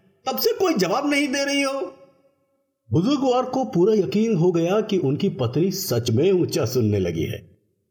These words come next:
अब वे बिल्कुल उसके निकट ही आ गए और जोर से बोले, "अरे भाई, मैं पूछ रहा हूं, आज सब्जी क्या बनी है?"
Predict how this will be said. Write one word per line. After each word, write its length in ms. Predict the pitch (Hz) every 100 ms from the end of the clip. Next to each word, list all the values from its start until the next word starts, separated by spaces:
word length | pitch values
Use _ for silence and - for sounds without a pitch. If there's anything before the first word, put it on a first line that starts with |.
| -
अब 180 | 160 117
वे 160 | 120 104
बिल्कुल 600 | 92 127 120 - 117 113
उसके 360 | 107 - 104
निकट 460 | 95 92 101 143 110
ही 140 | 107
आ 220 | 98 78 80
गए 240 | 71 - - _ _ _ _ -
और 240 | 98 90
जोर 300 | 107 123 143
से 160 | 117 98
बोले, 300 | 71 73 - - _ _ _ _ _ _ -
"अरे 200 | - 294
भाई, 140 | 277
मैं 140 | 320 330
पूछ 360 | - 269 302
रहा 300 | 269 208 220
हूं, 320 | 240 254 311
आज 180 | - 262
सब्जी 380 | - - 165 302
क्या 220 | 311 262
बनी 240 | 254 254 254
है?" 200 | 247